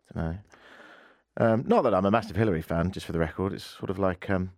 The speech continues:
choosing between a stroke and a heart attack, isn't it? Uh, if you enjoyed listening last week, uh, when I was off, uh, you would have got, uh, quite a lot of Trump going on instead of me. Um, I'm sure we can have him on every week,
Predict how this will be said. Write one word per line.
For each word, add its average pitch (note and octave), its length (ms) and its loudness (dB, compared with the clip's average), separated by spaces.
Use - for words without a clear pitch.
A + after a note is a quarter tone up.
choosing G2+ 240 -2
between G2+ 260 -2
a - 20 -2
stroke G#2+ 360 -2
and A2+ 80 -2
a - 20 0
heart A#2+ 260 -2
attack, D#2+ 320 -8
isn't F2+ 180 -6
it? D2 100 -6
Uh, B2+ 220 4
if D#3+ 100 0
you F#3 60 2
enjoyed F#3 300 2
listening D3+ 280 2
last B2+ 300 4
week, C3+ 460 0
uh, B2+ 160 4
when B2 160 4
I A#2+ 40 6
was A#2+ 140 4
off, C#3+ 420 0
uh, A#2+ 80 4
you A#2+ 240 2
would B2 80 2
have A2 100 -4
got, - 320 -2
uh, G#2+ 400 4
quite C#3 220 0
a - 20 2
lot C3+ 240 4
of G2 220 -2
Trump G#2 320 0
going G2+ 300 2
on A2 320 0
instead G#2 400 0
of E2+ 160 0
me. E2+ 320 0
Um, G2+ 420 0
I'm A#2+ 100 2
sure G#2+ 160 0
we F#2 80 0
can F2+ 140 -4
have E2+ 120 -4
him F2+ 140 2
on D#2+ 260 -2
every E2 220 -2
week, D2+ 380 -6